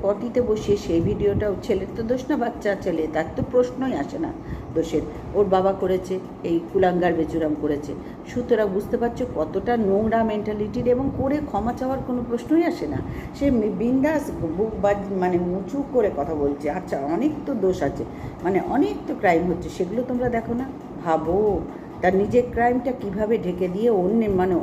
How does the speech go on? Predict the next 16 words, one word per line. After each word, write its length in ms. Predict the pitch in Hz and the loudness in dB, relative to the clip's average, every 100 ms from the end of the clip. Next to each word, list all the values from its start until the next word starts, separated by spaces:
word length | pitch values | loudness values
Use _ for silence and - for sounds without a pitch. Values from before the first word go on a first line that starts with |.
| - - | 0 0
অনেক 300 | 208 302 - - - | 2 4 2 -4 -6
সমাজে 300 | 190 185 185 | -4 -4 -4
ক্রাইম 260 | 151 156 156 | -2 0 2
হচ্ছে, 300 | 147 - - - - - | 0 -2 -4 -4 -8 -8
সেটা 300 | - 226 214 | 2 4 4
দেখতে 340 | 180 175 - - | 2 0 0 0
বলছে। 320 | 151 - 185 | 2 0 0
নিজের 260 | 190 220 202 | 0 0 0
ক্রাইমটা 320 | 214 202 196 | 0 0 0
কোনো 200 | 196 175 170 | -2 -2 -2
পয়েন্ট 240 | 135 127 - - | -2 -2 -4 -8
না, 100 | 117 - - - | -8 -8 -10 -4
এবং 280 | 196 220 226 | 0 2 0
এই 60 | |
সমাজসেবিকার 680 | 220 220 226 - 240 220 - | 0 -2 -2 -2 -2 0 0
কাছে 200 | 190 170 | 0 -2